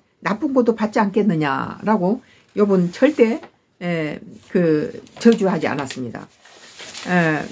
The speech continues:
사탄이 멀쩡한, 에, 사람의 정신이나 입술도, 이를 주장하여서 대형 범죄를 일으키는 그 수많은 살상자를 이어서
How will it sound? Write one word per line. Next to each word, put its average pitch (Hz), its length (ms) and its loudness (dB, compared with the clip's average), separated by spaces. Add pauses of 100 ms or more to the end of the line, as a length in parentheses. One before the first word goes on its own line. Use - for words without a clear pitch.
(220)
사탄이 247 560 2
멀쩡한, 220 640 2 (340)
에, 180 200 -6
사람의 208 380 0
정신이나 202 400 0
입술도, 185 640 -2 (320)
이를 175 200 0
주장하여서 180 800 0 (340)
대형 226 320 6
범죄를 196 360 0
일으키는 170 520 -6 (260)
그 170 180 -2
수많은 233 440 2
살상자를 190 580 -2
이어서 160 380 -2